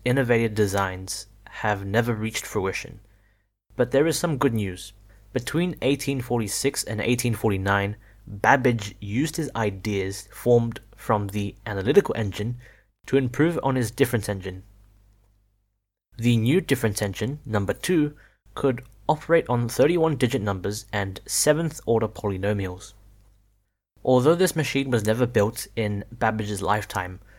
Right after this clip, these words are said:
from nineteen eighty-five to nineteen ninety-one, under the direction of Doran Swade, the Science Museum curator, a working difference engine number two was constructed to celebrate Babbage's two hundredth birthday.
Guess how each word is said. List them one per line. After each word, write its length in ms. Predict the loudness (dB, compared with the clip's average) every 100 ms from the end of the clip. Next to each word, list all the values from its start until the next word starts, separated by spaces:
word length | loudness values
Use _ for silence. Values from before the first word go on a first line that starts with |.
| -20
from 480 | -2 2 2 0 -6 -2
nineteen 400 | 0 0 -2 0
eighty-five 640 | 2 0 2 2 2 0
to 160 | -2 -2
nineteen 460 | 0 -2 -2 -2
ninety-one, 600 | 0 -2 0 0 0 -4 -6
under 220 | -4 -2
the 120 | -2 -2
direction 520 | 2 2 0 -4 -4
of 240 | -4 -2
Doran 240 | 0 2 0
Swade, 480 | -2 -2 -2 -2 -10 -20 _
the 180 | -4 -4
Science 400 | -2 0 0 -2
Museum 320 | -6 -4 -4
curator, 580 | -6 -4 0 2 2 -2 -6 _ _ _ _ _ _ 0
a 180 | 2
working 560 | 2 2 2 0 -4 -2
difference 440 | 0 0 -2 -2 -2
engine 360 | -2 -2 -4 -2
number 260 | -2 -4
two 380 | -8 -4 0 0
was 200 | 0 -2
constructed 800 | -4 -4 -2 -2 -4 -6 -8 -6
to 120 | -6
celebrate 720 | -4 0 2 2 2 0 -2
Babbage's 600 | -4 -2 -2 -4 -4 -6 -10
two 220 | -4 -2
hundredth 640 | -2 -2 -2 -2 -4 -10 -2
birthday. 560 | -2 -2 -6 -8 -8